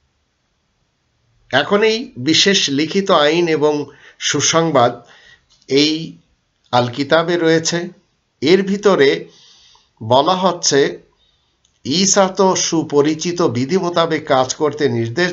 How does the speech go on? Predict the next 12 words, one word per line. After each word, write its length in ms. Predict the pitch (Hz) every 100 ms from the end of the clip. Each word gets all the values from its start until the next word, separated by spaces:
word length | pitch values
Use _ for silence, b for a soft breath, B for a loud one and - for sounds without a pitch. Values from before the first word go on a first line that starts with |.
| 175
দেয় 280 | 165 175 175 B B -
আর 140 | 120
গর্হিত 440 | 98 143 160 165 165
কাজকর্মে 680 | 147 139 135 - 139 127 113
নিষেধ 320 | 117 113 110 -
করে, 280 | 104 90
তাদের 360 | 85 123 135 156
জন্য 300 | 156 143 127
পবিত্র 500 | 131 135 160 165 156
জিনিস 280 | 143 139 120
বৈধ 260 | 101 135 147
করে 360 | 160 165 175